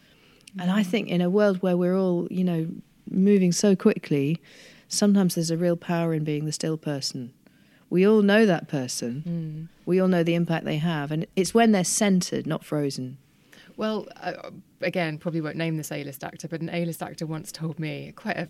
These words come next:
Speaker 2: um, philanderer, nearly said philanthropist, not true,
Speaker 1: <laughs>
Speaker 2: said,
Speaker 1: A very
Speaker 2: um,
Speaker 1: different thing.
Speaker 2: Yes,
Speaker 1: <laughs>
Speaker 2: um, talked about, uh, going to nightclubs in his early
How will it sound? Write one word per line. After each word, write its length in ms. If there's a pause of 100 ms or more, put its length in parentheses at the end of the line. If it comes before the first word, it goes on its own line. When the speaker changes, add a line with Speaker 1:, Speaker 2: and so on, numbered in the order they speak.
(120)
Speaker 2:
um, 380 (100)
philanderer, 640
nearly 180
said 160 (140)
philanthropist, 680
not 120
true, 320 (120)
Speaker 1:
<laughs> 480
Speaker 2:
said, 380 (120)
Speaker 1:
A 120
very 200
Speaker 2:
um, 40
Speaker 1:
different 300
thing. 160
Speaker 2:
Yes, 300 (200)
Speaker 1:
<laughs> 180
Speaker 2:
um, 440 (260)
talked 300
about, 480 (520)
uh, 280
going 440
to 100
nightclubs 580
in 180
his 200
early 500